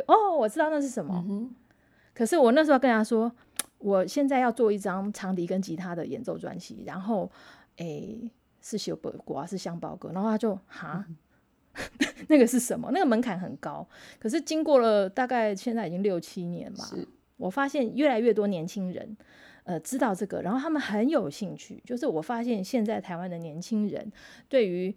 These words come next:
Speaker 1: 在地的文化、在地的故事，就像，呃，君维尼啊这样子的年轻人啊，我觉得很多。所以我其实对于，我没有太担心他会，呃，不见，就是这些很多，很多传统的文化会不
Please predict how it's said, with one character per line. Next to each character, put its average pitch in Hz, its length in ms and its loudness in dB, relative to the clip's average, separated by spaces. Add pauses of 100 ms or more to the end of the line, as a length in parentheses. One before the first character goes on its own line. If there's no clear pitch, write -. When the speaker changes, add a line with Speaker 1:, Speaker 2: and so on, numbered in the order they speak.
(120)
Speaker 1:
在 247 240 2
地 220 120 0
的 180 120 2
文 156 300 -4
化、 - 400 -14 (840)
在 247 140 -2
地 208 120 0
的 165 80 0
故 185 260 -4
事， - 400 -10 (220)
就 302 120 0
像， 277 320 0 (420)
呃， 190 160 0
君 226 200 2
维 196 140 4
尼 175 180 -2
啊 - 220 -10 (360)
这 285 120 8
样 247 100 8
子 220 120 0
的 190 260 2
年 202 180 4
轻 226 220 2
人 185 100 -4
啊， - 160 -8
我 226 100 0
觉 302 140 0
得 294 240 6 (340)
很 156 260 -6
多。 175 540 0 (280)
所 - 180 -6
以 294 80 2
我 185 160 2
其 226 160 -2
实 226 140 -2
对 226 260 6
于， 175 480 -4
我 202 80 -2
没 226 120 4
有 254 100 4
太 233 260 -2
担 185 320 -2
心 175 300 -8
他 180 180 -8
会， 185 560 -6 (380)
呃， 147 360 -10 (520)
不 - 80 -12
见， 165 280 -6
就 190 100 -4
是 247 120 -4
这 254 100 0
些 254 120 0
很 196 120 -2
多， 202 140 0
很 190 240 -8
多 202 140 -4
传 185 200 -8
统 180 140 -4
的 151 80 -8
文 151 180 -8
化 170 120 -10
会 175 180 -4
不 - 140 -14